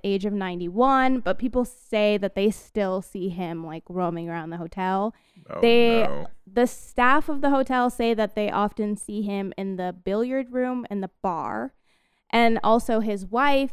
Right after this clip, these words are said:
Speaker 1: she was a pianist, and so they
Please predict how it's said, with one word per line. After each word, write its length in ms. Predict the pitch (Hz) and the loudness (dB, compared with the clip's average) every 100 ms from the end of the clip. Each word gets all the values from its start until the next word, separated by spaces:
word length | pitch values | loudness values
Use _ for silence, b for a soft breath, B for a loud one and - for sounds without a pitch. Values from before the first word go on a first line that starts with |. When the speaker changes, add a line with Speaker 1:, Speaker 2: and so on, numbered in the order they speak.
| - | -8
Speaker 1:
she 220 | - 262 | -10 -4
was 140 | 254 233 | -2 0
a 400 | 220 202 190 180 _ | 0 -2 -2 -6 _
pianist, 640 | - 214 233 320 403 - - _ _ - | -6 -4 -2 -4 -6 -14 -20 _ _ -4
and 160 | 220 226 | -2 0
so 180 | 233 | 2
they 680 | 220 220 214 208 202 196 - | 4 4 4 2 0 -4 -8